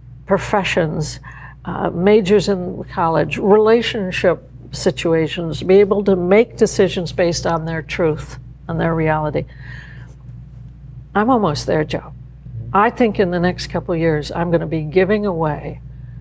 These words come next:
a Kolbe career program that has a brief assessment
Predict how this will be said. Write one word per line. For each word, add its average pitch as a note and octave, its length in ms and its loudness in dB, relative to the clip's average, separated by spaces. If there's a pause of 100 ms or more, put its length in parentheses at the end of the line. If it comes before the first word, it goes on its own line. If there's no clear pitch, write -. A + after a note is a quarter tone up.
(840)
a F3+ 80 2
Kolbe G3+ 480 2
career F#3 360 4
program D#3 680 -6 (360)
that F3+ 440 2
has F3+ 240 2
a E3+ 80 4
brief G3+ 340 4
assessment G3 640 0